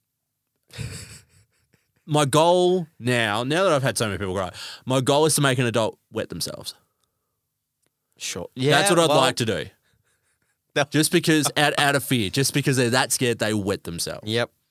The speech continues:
Speaker 1: That's the goal.
Speaker 2: Okay.
Speaker 1: I've been told I'm not allowed to do that this year. Maybe next year.
Speaker 2: <laughs>
Speaker 1: I don't know whether that's an O H and S thing with the radio station. I'm not sure, but I'm not allowed to get that scary this year.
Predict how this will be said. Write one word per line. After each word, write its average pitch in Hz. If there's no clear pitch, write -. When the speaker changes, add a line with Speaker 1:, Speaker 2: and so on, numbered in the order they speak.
Speaker 1:
That's 131
the 139
goal. 107
Speaker 2:
Okay. 113
Speaker 1:
I've 117
been 127
told 139
I'm 139
not 127
allowed 127
to 113
do 117
that 117
this 110
year. 165
Maybe -
next -
year. -
Speaker 2:
<laughs> 392
Speaker 1:
I 127
don't 131
know 131
whether 127
that's 127
an 135
O 131
H 120
and 123
S 120
thing 127
with 117
the 113
radio 123
station. 143
I'm 123
not 127
sure, 151
but 123
I'm 123
not 135
allowed 147
to 139
get 135
that 127
scary 123
this 123
year. 147